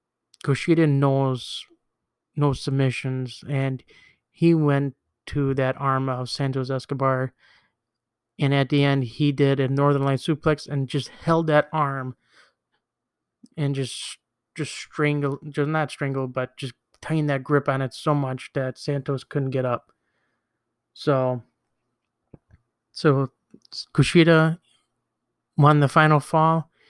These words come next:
He retains the Cruiserweight Championship f-, for the final match of N X T tonight. And like I said, I fully enjoy the show. And I am,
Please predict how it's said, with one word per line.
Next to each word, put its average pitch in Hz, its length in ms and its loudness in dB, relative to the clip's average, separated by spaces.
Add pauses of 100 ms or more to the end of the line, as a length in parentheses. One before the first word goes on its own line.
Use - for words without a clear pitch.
(220)
He 156 160 2
retains 147 600 2
the 147 80 -4
Cruiserweight 143 520 0
Championship 131 760 -4 (1200)
f-, - 220 -20 (300)
for 139 280 0
the 127 140 -6
final 139 360 0
match 135 420 -2
of 135 180 -4
N 135 140 0
X 127 120 -6
T 139 180 -4
tonight. 127 420 -6 (400)
And 131 600 -4 (220)
like 139 120 -2
I 139 40 -2
said, 135 240 -6
I 127 120 -6
fully 151 360 0
enjoy 143 300 0
the 135 100 0
show. 131 460 -2 (1200)
And 135 520 -2 (460)
I 135 60 0
am, 131 360 0